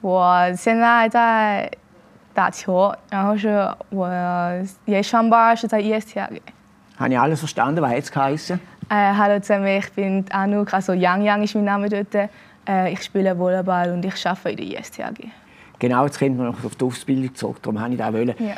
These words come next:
Speaker 2: Also du machst, äh, K-V-Lehre, was sieht beruflich der Weg aus, den du jetzt in den letzten Jahren gemacht hast und wie soll es nachher weitergehen, neben dem Volleyball?
Speaker 1: Also jetzt grad bin ich ja an der I S T A G am Arbeiten und mache also die Ausbildung eigentlich in der United.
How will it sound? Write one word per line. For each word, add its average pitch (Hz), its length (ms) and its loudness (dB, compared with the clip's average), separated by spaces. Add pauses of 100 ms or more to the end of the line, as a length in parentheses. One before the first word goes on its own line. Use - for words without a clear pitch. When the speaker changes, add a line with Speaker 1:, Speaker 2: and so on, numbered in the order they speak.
(140)
Speaker 2:
Also 147 220 -2
du 151 140 2
machst, 151 580 0
äh, 135 140 0
K-V-Lehre, 170 1120 2
was 127 360 2 (360)
sieht 175 340 -2
beruflich 160 460 0
der 143 160 -4
Weg 147 320 0
aus, 160 200 -2
den - 160 -4
du 156 80 0
jetzt 127 140 -4
in 127 200 -2
den 139 100 4
letzten 135 220 -4
Jahren 143 280 0
gemacht 143 320 -2
hast - 120 -10
und 123 80 -2
wie 120 80 -2
soll 143 140 0
es 120 120 -2
nachher 127 320 -2
weitergehen, 151 560 -2
neben 151 340 0
dem 139 140 -2
Volleyball? 139 540 -2 (500)
Speaker 1:
Also 214 520 2
jetzt 220 300 0
grad 220 320 0 (100)
bin 214 200 0
ich 202 140 -2
ja 202 120 4
an 196 60 2
der 190 80 0
I 220 120 2
S 233 120 0
T - 100 -2
A 233 80 4
G 240 140 -2
am 233 180 0
Arbeiten 247 460 -2 (240)
und 190 580 0
mache 190 640 2 (420)
also 208 260 2
die 196 100 -6
Ausbildung 214 420 2
eigentlich 202 220 0
in 196 120 2
der 190 100 4
United. 196 520 0